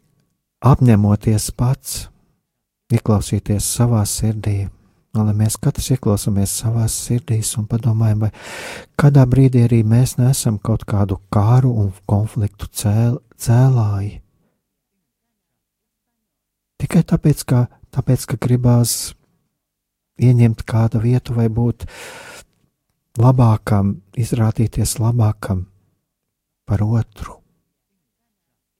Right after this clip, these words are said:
Un meklēsim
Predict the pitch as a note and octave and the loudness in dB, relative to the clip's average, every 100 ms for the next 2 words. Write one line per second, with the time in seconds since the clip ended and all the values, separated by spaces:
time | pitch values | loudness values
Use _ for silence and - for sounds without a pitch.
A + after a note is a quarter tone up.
0 | _ _ _ _ _ _ _ _ - - | _ _ _ _ _ _ _ _ -20 -20
1 | - - _ _ _ _ _ - C3 C3 | -20 -20 _ _ _ _ _ 0 2 4
2 | E3+ - A2+ A2 - A#2 | 4 4 2 2 2 0